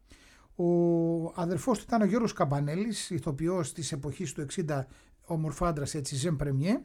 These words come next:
και μαζί σκηνοθέτησαν την ταινία Το Κανόνι και το Αηδόνι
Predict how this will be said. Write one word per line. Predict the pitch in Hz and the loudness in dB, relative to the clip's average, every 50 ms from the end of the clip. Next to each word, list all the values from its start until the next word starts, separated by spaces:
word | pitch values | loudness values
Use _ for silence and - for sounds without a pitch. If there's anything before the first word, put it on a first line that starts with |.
| - _ _ _ _ _ _ _ _ _ _ _ - - - - - - - - _ | -8 _ _ _ _ _ _ _ _ _ _ _ -20 -20 -20 -20 -20 -20 -20 -20 _
και | - - 170 | -2 0 2
μαζί | 160 160 143 196 | 4 4 4 2
σκηνοθέτησαν | 208 - 214 180 165 143 - 196 202 - - 202 170 | 2 2 4 4 4 4 4 2 2 2 2 -2 -2
την | 160 143 | 0 0
ταινία | 151 151 151 170 196 202 196 | 0 0 2 4 4 4 4
Το | - 170 143 | 2 0 -2
Κανόνι | - 135 127 156 180 190 190 170 | -2 0 0 2 2 2 2 2
και | - 160 | 0 -2
το | 139 156 | 0 0
Αηδόνι | 139 127 123 160 180 180 185 185 | 0 0 2 2 2 4 2 2